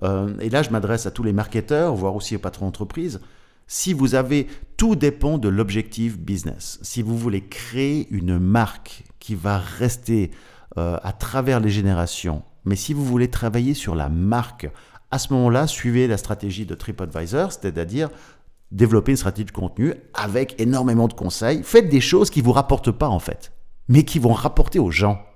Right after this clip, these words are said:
Vous voyez, je veux dire, même si ça me rapporte pas un franc et que je dois dépenser deux francs, je continue à le faire parce que je sais que j'apporte une valeur ajoutée à mes consommateurs. Et le jour où ils ont besoin d'un voyage,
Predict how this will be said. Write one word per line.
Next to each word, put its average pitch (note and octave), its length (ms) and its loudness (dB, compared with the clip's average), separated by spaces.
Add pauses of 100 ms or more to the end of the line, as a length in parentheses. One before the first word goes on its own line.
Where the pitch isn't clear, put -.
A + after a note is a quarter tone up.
(1040)
Vous F#2+ 40 -6
voyez, C#3+ 140 6
je C3 80 0
veux C3+ 60 6
dire, D3+ 240 4 (520)
même D#3+ 280 6
si D#3+ 180 -4
ça B2+ 160 0
me A#2+ 80 4
rapporte A#2+ 400 -2
pas B2 240 2
un B2 140 0
franc B2+ 360 0
et A#2 60 0
que G2+ 60 -2
je F#2 60 -6
dois G#2 100 0
dépenser A2 480 -2
deux G#2 220 2
francs, A2+ 340 -2
je G#2+ 80 -2
continue C#3 400 0
à A2+ 60 4
le G2 60 4
faire F#2 280 0 (280)
parce G2 160 -4
que A2+ 80 -4
je G2 120 0
sais C3 160 -2
que G#2+ 80 -6
j'apporte G#2 320 -4
une F#2 60 -2
valeur B2 260 -2
ajoutée C3 260 -4
à B2 60 2
mes A2+ 100 2
consommateurs. G2+ 640 0 (580)
Et B2 80 0
le G2+ 120 2
jour D3 220 8
où D#3+ 60 10
ils A#2 80 6
ont A#2+ 80 6
besoin A#2 200 4
d'un G#2+ 60 4
voyage, F2 440 -2